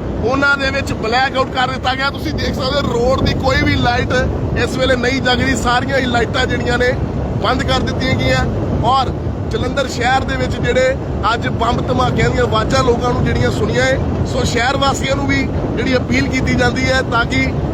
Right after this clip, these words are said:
ਇਸ, ਅ, ਜਿਹੜਾ ਡਰ ਦੇ ਮਾਹੌਲ ਵਿੱਚ ਇਕਜੁੱਟਤਾ ਜਿਹੜੀ ਦਿਖਾਈ ਜਾਵੇ ਔਰ ਡਰਨ ਦੀ ਜਿਹੜੀ ਲੋੜ ਨਹੀਂ ਹੈ, ਪੈਨਿਕ ਹੋਣ ਦੀ ਲੋੜ ਨਹੀਂ ਹੈ। ਪ੍ਰਸ਼ਾਸਨ ਤੁਹਾਡੇ ਨਾਲ ਹੈ, ਪ੍ਰਸ਼ਾਸਨ ਹਰ ਇੱਕ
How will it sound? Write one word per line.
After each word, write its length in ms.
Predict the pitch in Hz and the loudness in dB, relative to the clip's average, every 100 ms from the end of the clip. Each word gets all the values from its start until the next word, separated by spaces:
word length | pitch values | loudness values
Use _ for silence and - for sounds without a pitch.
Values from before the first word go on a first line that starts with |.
| - | 0
ਇਸ, 180 | 240 - | 0 2
ਅ, 640 | 262 269 - - - 190 | 2 2 0 -2 -2 -2
ਜਿਹੜਾ 280 | 214 240 254 | -2 0 0
ਡਰ 240 | 240 226 240 | 2 0 0
ਦੇ 120 | 254 | 0
ਮਾਹੌਲ 340 | 233 226 240 | 2 2 2
ਵਿੱਚ 200 | 247 247 | 0 0
ਇਕਜੁੱਟਤਾ 500 | 226 - 254 - 269 | 0 0 0 0 0
ਜਿਹੜੀ 200 | 254 254 | 0 0
ਦਿਖਾਈ 300 | - 214 208 | 0 0 0
ਜਾਵੇ 400 | 220 233 247 254 - - - | 0 2 2 2 0 -2 -2
ਔਰ 100 | 240 | -2
ਡਰਨ 360 | - 233 247 262 | 0 0 0 0
ਦੀ 100 | 269 | 0
ਜਿਹੜੀ 280 | 247 254 240 | 0 0 0
ਲੋੜ 320 | 220 226 233 | 4 4 4
ਨਹੀਂ 160 | 254 | 2
ਹੈ, 100 | 262 | 0
ਪੈਨਿਕ 400 | 262 233 233 254 | 2 0 0 0
ਹੋਣ 220 | 233 240 240 | 2 2 2
ਦੀ 80 | |
ਲੋੜ 280 | 233 220 233 | 2 2 2
ਨਹੀਂ 160 | 247 254 | 0 0
ਹੈ। 160 | 262 262 - - | 0 0 -2 -2
ਪ੍ਰਸ਼ਾਸਨ 520 | 220 - 214 220 254 254 | -2 0 0 2 0 0
ਤੁਹਾਡੇ 300 | 254 226 220 | 0 2 2
ਨਾਲ 300 | 226 233 247 | 2 2 2
ਹੈ, 160 | 233 - - - 220 | 2 0 -2 -2 -2
ਪ੍ਰਸ਼ਾਸਨ 500 | - 233 233 262 254 | 0 0 0 0 0
ਹਰ 240 | 247 277 | 0 0
ਇੱਕ 220 | - 254 | -2 -2